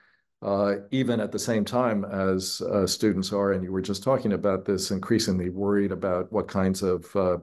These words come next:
you know, what kinds of jobs they're really gonna be able to get at the end of this. Uh, will they ever be able to pay back the debt that they incur as a result, and so on?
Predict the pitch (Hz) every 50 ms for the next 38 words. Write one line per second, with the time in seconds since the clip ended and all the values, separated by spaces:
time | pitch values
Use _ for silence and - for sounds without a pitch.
0 | - _ - 120 104 85 87 95 - 101 92 90 92 85 82 92 92 92 92 85
1 | - - 95 87 87 95 95 95 87 90 87 85 82 92 90 87 - 90 90 85
2 | 95 95 87 85 85 - 90 90 92 101 95 82 92 92 92 - - _ _ _
3 | _ _ - - - _ _ _ _ _ _ _ 92 90 90 92 90 101 101 95
4 | 95 92 - - - - - 98 95 101 101 98 95 92 90 92 101 104 92 82
5 | 95 85 87 - - - 90 - 98 90 87 85 - 95 85 - 92 87 87 87
6 | 85 - - 113 101 95 90 85 82 - - 87 87 - - 87 92 90 85 -
7 | - - 78 76 - - 123 104 92 85 90 95